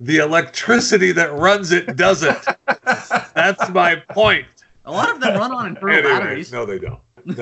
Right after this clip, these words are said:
Speaker 1: they don't. There's no battery in record players. No, sorry, this just doesn't happen. So let's get, we'll get to this episode.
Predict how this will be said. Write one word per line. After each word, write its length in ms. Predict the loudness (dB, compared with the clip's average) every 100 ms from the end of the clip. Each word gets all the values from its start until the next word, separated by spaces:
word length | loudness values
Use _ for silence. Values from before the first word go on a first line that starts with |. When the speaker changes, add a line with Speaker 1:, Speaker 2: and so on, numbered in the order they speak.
| -4
Speaker 1:
they 80 | -4
don't. 220 | -6 -6
There's 240 | -2 -4 -2
no 120 | -4
battery 360 | -2 -2 -4 -6
in 60 | -12
record 260 | -16 -20
players. 320 | -20 -20 -20 -20
No, 180 | -20 -20 -20 -20 -12
sorry, 200 | -10 -6 -8 -8
this 180 | -12
just 180 | -16 -14
doesn't 280 | -12 -14 -14
happen. 320 | -18 -18 -20 _ _ _ _ -16
So 280 | 0 0 2
let's 220 | 0 2
get, 220 | 0 0 _
we'll 140 | -2 0
get 180 | 0 0
to 100 | 0
this 240 | 0 -2
episode. 560 | -4 -4 -6 -4 -4